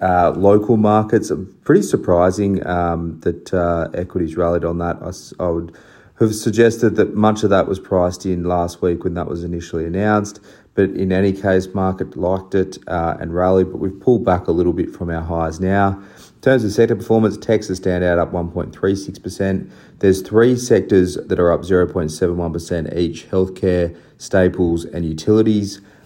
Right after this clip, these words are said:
Worst sectors, industrials, which are down zero point one three percent, discretionary is down zero point zero four percent. So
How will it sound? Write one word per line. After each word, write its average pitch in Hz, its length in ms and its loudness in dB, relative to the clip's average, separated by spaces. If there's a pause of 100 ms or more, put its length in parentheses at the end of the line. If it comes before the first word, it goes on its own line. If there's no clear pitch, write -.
Worst 110 280 4
sectors, 95 300 0
industrials, 92 560 0
which 87 160 -8
are 82 60 -10
down 82 240 -4
zero 80 220 -2
point 76 260 -8
one 82 220 -6
three 82 200 -4
percent, 82 440 -8
discretionary 82 600 -4
is 78 60 -10
down 80 260 -6
zero 80 200 -4
point 78 260 -8
zero 78 200 -6
four 78 220 -6
percent. - 320 -10
So 95 260 0